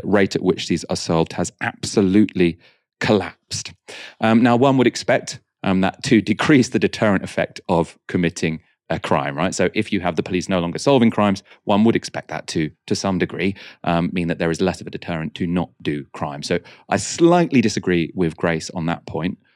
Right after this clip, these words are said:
One thing, though, where she is absolutely correct is that policing shouldn't be the main way of tackling crime. Inequality, as she says,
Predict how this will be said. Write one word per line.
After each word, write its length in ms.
One 260
thing, 240
though, 160
where 160
she 300
is 180
absolutely 800
correct 580
is 120
that 160
policing 380
shouldn't 340
be 100
the 80
main 340
way 300
of 100
tackling 440
crime. 420
Inequality, 680
as 120
she 140
says, 240